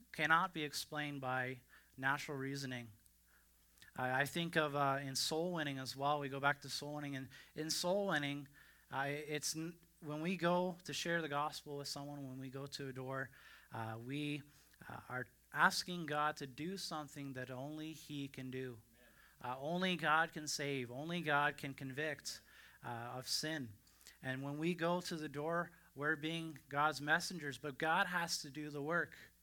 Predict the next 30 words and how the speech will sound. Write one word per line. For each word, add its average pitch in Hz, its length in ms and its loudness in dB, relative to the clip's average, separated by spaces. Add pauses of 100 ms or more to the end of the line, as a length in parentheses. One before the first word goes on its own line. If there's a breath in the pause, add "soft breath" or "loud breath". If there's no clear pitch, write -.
(440 loud breath)
Uh, 123 140 -2
we 151 300 0
are 170 120 6
trusting 196 640 4
God 156 340 6
to - 120 -4
do 160 340 -2
only 202 420 0
what 165 160 -2
he 160 200 -2
can 170 180 -6
do 139 320 -4
when 131 200 -8
we 147 180 -6
are 135 160 4
trusting 165 540 -2
him, 139 400 0 (580 loud breath)
uh, 117 280 -4 (220)
when 131 200 -8
we 139 200 -2
obey, 135 500 0 (440)
uh, 117 120 -8
his 135 280 -2
commandment 127 500 -6
to - 100 -8
go 123 240 -6
and 123 100 -6
share 123 180 -4
the 120 80 -10
gospel. 120 560 -4